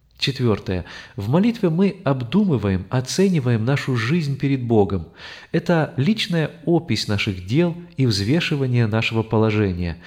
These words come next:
Часто мы любим за кого-то молиться, а о себе забываем. Нужно много времени для молитвы, когда перед нами проблемы, когда мы должны принять сложное решение в жизни. Уделите больше времени, если нужно целый день.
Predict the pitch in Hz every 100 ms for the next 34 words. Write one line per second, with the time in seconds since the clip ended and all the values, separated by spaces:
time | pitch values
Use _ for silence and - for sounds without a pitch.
0 | - - - - - 220 - 175 143 -
1 | 127 160 117 123 208 190 147 131 - 123
2 | 123 117 113 98 90 - 107 - - 156
3 | 160 - 123 165 180 143 110 104 104 98
4 | - _ - 113 135 123 120 113 117 147
5 | 123 104 135 139 113 104 113 110 135 180
6 | 127 123 110 135 131 120 117 131 131 120
7 | 113 98 107 127 170 165 - - - -
8 | 117 139 127 160 175 123 107 131 143 139
9 | 151 135 - 120 139 170 156 147 120 -
10 | 123 117 113 104 104 90 90 82 - -
11 | - - - 156 147 175 208 160 120 185
12 | 214 - 110 110 95 92 95 - - 180
13 | - 139 165 139 120 131 135 113 107 87
14 | -